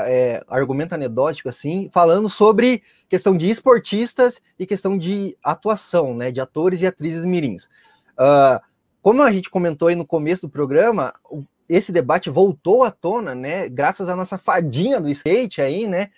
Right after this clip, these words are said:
Que conseguiu uma medalha de prata e muita gente chamou ela de empreendedora,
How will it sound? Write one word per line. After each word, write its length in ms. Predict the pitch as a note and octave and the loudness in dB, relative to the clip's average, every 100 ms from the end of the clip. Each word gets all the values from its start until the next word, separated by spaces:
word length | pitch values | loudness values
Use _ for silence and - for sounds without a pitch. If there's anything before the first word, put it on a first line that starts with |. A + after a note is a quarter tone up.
| _ _ | _ _
Que 100 | D3 | -12
conseguiu 320 | D3 C#3+ D#3+ | -8 -2 0
uma 80 | G3 | 2
medalha 300 | D#3+ D3+ D#3 | 2 2 2
de 100 | C#3 | 0
prata 400 | - C3 G#3+ F3 | 2 4 2 0
e 60 | |
muita 200 | C3 E3 | -6 -6
gente 180 | E3 F#3 | -6 -4
chamou 180 | D3+ D3 | -4 -2
ela 100 | D#3+ | -4
de 100 | D3 | -8
empreendedora, 1400 | D3 D3+ D#3+ E3+ C#3 G#2 - A2 C#3+ G3 E3+ C#3+ C3 | -10 -10 -2 -2 -2 -6 -6 0 4 4 2 0 -2